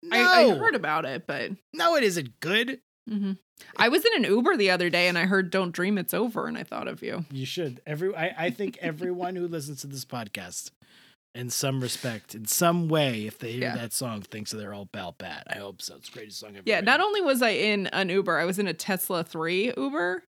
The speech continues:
Speaker 1: and I didn't know how to open the door.
Speaker 2: I can't believe you didn't take three minutes out of your life to listen to the last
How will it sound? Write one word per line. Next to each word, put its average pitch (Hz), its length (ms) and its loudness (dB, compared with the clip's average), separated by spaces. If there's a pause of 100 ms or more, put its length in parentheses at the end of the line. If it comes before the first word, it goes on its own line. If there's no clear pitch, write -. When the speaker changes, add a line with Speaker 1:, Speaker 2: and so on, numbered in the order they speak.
(100)
Speaker 1:
and 214 280 2
I 208 80 6
didn't 220 200 0
know 214 120 2
how 208 100 6
to 180 80 0
open 170 260 -2
the 156 80 -4
door. - 380 -6 (560)
Speaker 2:
I 277 160 4
can't 370 300 -4
believe 254 260 -4
you 196 120 0
didn't 180 240 -4
take 165 200 -4
three 190 300 -2
minutes 214 340 -4
out 180 100 2
of 180 100 -2
your 175 140 2
life 160 240 2
to - 80 -8
listen 170 240 -2
to - 160 0
the 208 200 4
last 196 960 4